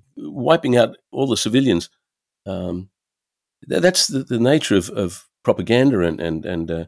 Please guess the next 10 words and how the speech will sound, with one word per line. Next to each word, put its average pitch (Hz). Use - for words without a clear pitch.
maybe 104
this 107
tribalism. 107
You're 104
on 113
one 117
side 131
and 87
you, 92
you -